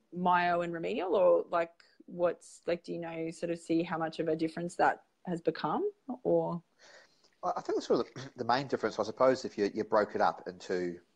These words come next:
Speaker 2: uh, education, it was approximately, now this might have changed now, so don't quote me on this, but, uh,
Speaker 1: Mm.
Speaker 2: back a number of years ago, it was probably a thousand extra hours,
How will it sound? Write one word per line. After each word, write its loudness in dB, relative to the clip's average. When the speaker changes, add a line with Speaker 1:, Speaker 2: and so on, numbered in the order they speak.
Speaker 2:
uh, 0
education, -6
it -4
was -4
approximately, 0
now -6
this -10
might 2
have -6
changed -4
now, 2
so -12
don't 0
quote 0
me -2
on -2
this, -4
but, 0
uh, -8
Speaker 1:
Mm. -10
Speaker 2:
back -2
a -14
number -6
of -2
years -4
ago, 0
it 2
was -4
probably -4
a -4
thousand 0
extra -10
hours, -2